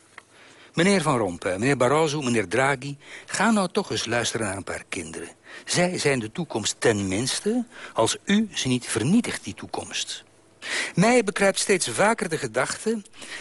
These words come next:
dat u niet ten volle beseft wat u teweeg brengt. De burgers van Europa beseffen dat heel goed. De burgers van Europa zijn bang voor hun toekomst... en die van hun kinderen en kindskinderen.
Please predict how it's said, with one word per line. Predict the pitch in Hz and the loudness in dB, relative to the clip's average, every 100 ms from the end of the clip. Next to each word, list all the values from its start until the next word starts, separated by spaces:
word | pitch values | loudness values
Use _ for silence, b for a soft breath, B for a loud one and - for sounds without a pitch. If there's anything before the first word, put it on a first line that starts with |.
| B | B
dat | 170 | 0
u | 165 | 2
niet | 175 214 254 | 4 4 4
ten | 214 165 | 2 0
volle | 143 247 214 | 0 2 2
beseft | 160 - - 233 - | 2 0 0 0 -2
wat | 180 | -6
u | 156 | -6
teweeg | 135 147 240 185 | -4 0 0 0
brengt. | - 107 104 - - - B B B B | -6 -10 -8 -10 -12 -20 B B B B
De | - | -8
burgers | 139 247 247 214 | 0 4 4 2
van | - 156 | 0 2
Europa | 165 208 202 156 | 4 4 4 4
beseffen | 143 - 202 165 | 2 0 -2 -2
dat | 151 139 | -2 0
heel | 131 180 147 | 2 2 2
goed. | - 175 - - - B B | -2 -8 -8 -8 -8 B B
De | B | B
burgers | 143 233 208 | 2 4 4
van | 208 | 2
Europa | 156 165 190 147 | 2 2 0 0
zijn | 123 90 85 | -2 -4 -4
bang | 104 123 85 82 - b b | 0 2 0 -10 -16 b b
voor | b 127 | b -2
hun | 120 104 - | -2 -4 -4
toekomst... | 165 - - - - - | -4 -2 -8 -8 -6 -4
en | - | -4
die | 131 | 0
van | 120 | 0
hun | 107 101 | -2 0
kinderen | 175 147 113 107 | 0 2 2 0
en | 101 | 0
kindskinderen. | - 113 - 113 101 - 247 | -2 -2 -4 -6 -8 -14 -16